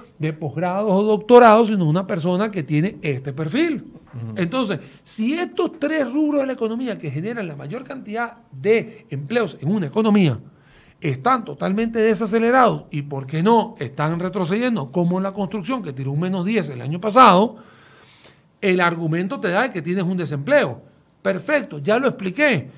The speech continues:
Speaker 1: ¿Qué hago, qué haces con mi explicación? Nada. Lo que necesitas es saber cuál es la decisión que vas a
Speaker 2: Por
Speaker 1: tomar.
Speaker 2: eso, si el
Speaker 1: ¿Qué le vamos a
Speaker 2: gobierno
Speaker 1: hacer?
Speaker 2: aplicara dos acciones concretas para el sector comercio y para el sector, eh, construcción, podríamos salir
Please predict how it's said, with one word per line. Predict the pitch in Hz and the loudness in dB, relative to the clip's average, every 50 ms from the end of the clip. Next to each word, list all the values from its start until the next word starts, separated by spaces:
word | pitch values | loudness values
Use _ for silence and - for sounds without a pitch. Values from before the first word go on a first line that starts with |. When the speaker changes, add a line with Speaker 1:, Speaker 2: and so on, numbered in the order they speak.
| - _ _ _ _ _ _ _ _ _ _ _ | -20 _ _ _ _ _ _ _ _ _ _ _
Speaker 1:
¿Qué | - 226 | 0 2
hago, | 247 269 277 277 277 - 226 | 2 2 2 -2 -4 -6 -8
qué | 196 226 240 | -4 -2 -2
haces | 240 240 277 | 0 -2 -4
con | - - 247 214 | -8 -6 -4 -2
mi | 220 220 | -2 -2
explicación? | 196 - 220 220 214 208 247 254 185 147 139 | -2 -2 -6 -4 -4 -4 -2 -2 -2 -2 0
Nada. | - 320 339 285 185 131 117 - - - - | 0 0 0 0 0 -2 -4 -8 -14 -10 -4
Lo | 160 175 170 | -4 -4 -2
que | 175 160 | -2 -4
necesitas | 165 160 147 156 180 175 185 233 220 233 | -4 -4 -4 -4 -6 -6 -4 -4 -4 -2
es | 269 269 220 - - - _ | -4 -4 -4 -6 -12 -20 _
saber | - - - - 165 175 180 196 214 214 | -20 -12 -4 0 0 2 2 2 0 0
cuál | - 240 233 233 | 0 0 0 0
es | 247 | 0
la | 247 247 | 0 0
decisión | 226 175 180 156 202 220 | -2 -2 -2 -4 -6 -4
que | 214 220 | -4 -4
vas | 208 190 | -4 -4
a | 202 - | -2 0
Speaker 2:
Por | 139 151 | 2 2
Speaker 1:
tomar. | 175 - 185 | 4 4 2
Speaker 2:
eso, | 156 135 | 0 0
si | 127 143 | -2 -2
el | 131 127 127 | -2 0 2
Speaker 1:
¿Qué | 127 226 196 | 4 4 4
le | 185 151 | 6 6
vamos | 160 | 6
a | |
Speaker 2:
gobierno | 165 170 170 175 185 190 | 6 6 4 4 4 2
Speaker 1:
hacer? | 190 - 180 | 2 2 2
Speaker 2:
aplicara | 151 143 139 - 165 160 165 156 135 | 2 0 2 2 4 4 6 6 4
dos | 120 117 120 123 127 151 | 4 4 2 2 0 0
acciones | 139 127 - - 147 147 151 151 143 | -2 -4 0 0 2 2 2 0 -2
concretas | - 143 135 131 143 143 143 - 120 107 - | -2 -4 -2 0 0 0 0 -2 -4 -8 -6
para | - 101 | -6 -6
el | 95 98 | -6 -6
sector | 107 101 - - 120 113 - | -8 -10 -6 -4 -6 -4 -4
comercio | - 131 127 135 135 131 127 123 - 110 101 95 | -2 -2 0 2 2 2 2 0 -4 -6 -6 -6
y | 117 107 | -6 -6
para | - 104 98 | -6 -4 -6
el | 101 98 | -6 -8
sector, | - - 101 - - 120 113 113 120 120 - - - - _ - - | -8 -12 -16 -10 -6 -4 -4 -2 -4 -6 -12 -18 -20 -20 _ -16 -10
eh, | 135 123 113 110 110 107 104 | -6 -6 -6 -4 -6 -8 -8
construcción, | - 110 104 101 - 104 98 - - 120 120 131 143 127 131 - | -8 -8 -8 -8 -8 -12 -14 -10 -6 -6 -4 -4 -6 -8 -12 -8
podríamos | - 107 104 101 104 107 110 117 147 170 156 120 98 92 - - - _ _ - - _ _ _ | -2 -2 0 0 0 2 4 6 6 6 6 4 0 -4 -8 -14 -18 _ _ -20 -20 _ _ _
salir | - - 104 101 107 117 127 143 - | -10 -8 -6 -2 0 0 0 -2 -4